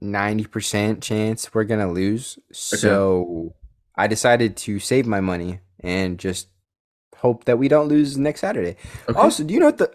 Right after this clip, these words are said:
Speaker 1: like, before we continue, do you know what the weather's gonna be like next Saturday at all in, in Dallas?
Speaker 2: Uh, is it actually gonna storm?
Speaker 1: I don't, I don't know. I'm, I'm just asking a general
Speaker 2: Oh,
Speaker 1: question.
Speaker 2: I don't know. Actually, let me double check that.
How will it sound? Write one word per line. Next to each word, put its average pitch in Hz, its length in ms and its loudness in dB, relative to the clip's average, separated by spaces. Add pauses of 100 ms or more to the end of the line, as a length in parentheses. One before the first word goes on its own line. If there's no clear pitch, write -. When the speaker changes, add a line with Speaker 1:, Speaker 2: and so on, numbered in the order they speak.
(120)
Speaker 1:
like, 151 240 4
before 262 260 -2
we 269 140 6
continue, 214 420 -2
do 127 80 -8
you 180 80 -2
know 392 60 2
what 370 80 0
the - 100 -2
weather's 165 380 0
gonna 226 120 -4
be 190 80 -6
like 165 180 0
next 170 160 -10
Saturday 165 360 -2
at 160 100 -2
all - 200 -2 (160)
in, 147 500 -2
in 139 140 0
Dallas? 170 460 0 (760)
Speaker 2:
Uh, 92 260 -4 (140)
is 107 160 -2
it 120 80 0
actually 131 300 -4
gonna 120 140 -4
storm? 127 400 -6 (800)
Speaker 1:
I 123 60 -4
don't, 127 100 0
I 123 100 2
don't 120 100 0
know. 127 240 -2
I'm, 127 200 0
I'm 220 160 4
just 117 140 0
asking 107 320 -2
a 87 60 -6
general 131 240 2
Speaker 2:
Oh, 131 180 6
Speaker 1:
question. 104 140 4
Speaker 2:
I 160 100 2
don't 156 300 0
know. 151 240 -4
Actually, 80 340 -8
let - 120 -10
me 233 80 -4
double 180 140 -4
check - 280 -10
that. - 160 -12